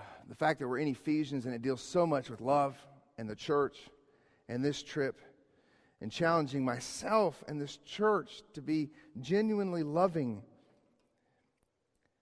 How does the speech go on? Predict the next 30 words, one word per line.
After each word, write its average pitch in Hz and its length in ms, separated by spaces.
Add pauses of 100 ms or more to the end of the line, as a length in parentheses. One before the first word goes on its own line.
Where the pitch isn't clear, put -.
(240)
loving 156 320
Jesus 139 520
and 113 120
loving 127 240
people. 107 500 (880)
A - 80
question 185 380
hit 156 200
me 147 120
as 135 160
I 131 80
was 123 180
down 139 300
there. 101 260 (1160)
I 170 100
saw 208 220
poverty 175 560 (840)
on 151 140
three 185 180
different 160 260
levels. 113 320
Let 147 80
me 147 60
show 147 160
you 139 140
some 127 140
pictures 110 360
here. 95 200 (3000)
There 160 180
was 156 400